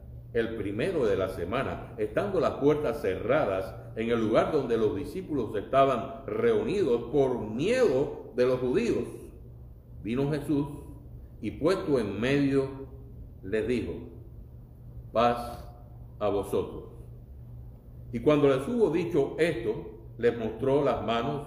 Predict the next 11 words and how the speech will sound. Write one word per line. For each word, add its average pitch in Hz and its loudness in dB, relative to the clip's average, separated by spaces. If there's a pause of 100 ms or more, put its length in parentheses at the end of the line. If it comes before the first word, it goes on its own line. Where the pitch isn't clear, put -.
(340)
y 110 -4
el 104 -2
costado, 117 2
y 135 -2
los 131 6
discípulos 165 -2 (260)
se 143 6
regocijaron 107 0
viendo 117 0
al 120 6
Señor. 110 2